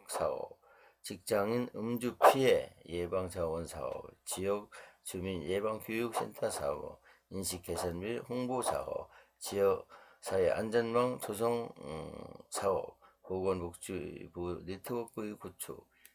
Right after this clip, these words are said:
지역 법무 연계,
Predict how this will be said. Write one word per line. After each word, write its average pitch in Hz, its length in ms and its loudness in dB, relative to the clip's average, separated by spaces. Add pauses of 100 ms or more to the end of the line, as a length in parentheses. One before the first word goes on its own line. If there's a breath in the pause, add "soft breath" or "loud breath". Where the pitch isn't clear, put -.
지역 101 520 4 (1040)
법무 117 600 2
연계, 123 520 2